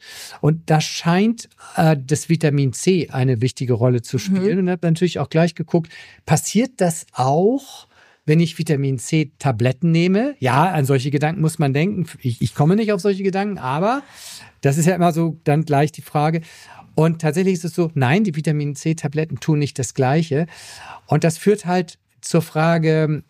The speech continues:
Speaker 1: was genau ist es denn? Das Vitamin C spielt dabei wohl eine Rolle, aber möglicherweise
Speaker 2: Mhm.
Speaker 1: auch das ganze Lebensmittel. Und wir haben das ja auch schon in anderen Studien mal gesehen. Wir wissen, dass Vitamin C in Gemüse,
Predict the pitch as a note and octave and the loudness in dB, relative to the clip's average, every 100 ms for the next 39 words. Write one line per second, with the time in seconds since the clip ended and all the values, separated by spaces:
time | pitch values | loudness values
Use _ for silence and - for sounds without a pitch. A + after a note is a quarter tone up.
0 | _ - B2 F#3 A3 - - D#3+ E3 A3 | _ -8 -2 -2 -2 -8 -2 2 2 2
1 | G#3 A#2 A2+ - B2 - D3+ D3 C#3+ C#3 | 0 -2 -6 -6 -6 -4 -2 0 2 0
2 | D#3+ D#3 - D#3+ D3 C#3+ C3+ C3 C3+ C3+ | 0 0 0 0 0 0 2 2 2 2
3 | B2 G3 F3+ B2+ C3 C#3 F3 E3+ C3 C3 | 2 2 0 -2 -2 0 0 0 0 -2
4 | B2 B2 - B2+ B2 A#2+ C3+ A2 A2+ - | -4 -4 0 2 2 2 2 -2 -6 -8
5 | - - - - - - - - - D#3 | -10 -14 -14 -14 -14 -14 -14 -16 0 2
6 | E3+ F3 E3 - _ - _ _ - D#3 | 4 0 -4 -12 _ -20 _ _ 0 2
7 | F3+ E3 F3 D#3 - D#3 D#3 G#3 F#3 D#3 | 2 2 0 0 0 -2 0 0 0 -2
8 | C#3 C3 C3 B2+ C3 C3 B2+ A#2 D#3+ - | -2 0 0 0 0 0 0 0 -2 -2
9 | C#3 C#3 - - C3+ C#3+ B2+ B2 A#2 - | -2 -2 -4 -10 -2 0 0 0 -2 -2
10 | D3 E3+ A3 - _ _ _ _ _ B2+ | 0 2 0 -4 _ _ _ _ _ 0
11 | A2+ G#2 A2 A#2+ C3+ D3+ A3 | 0 0 0 0 0 2 0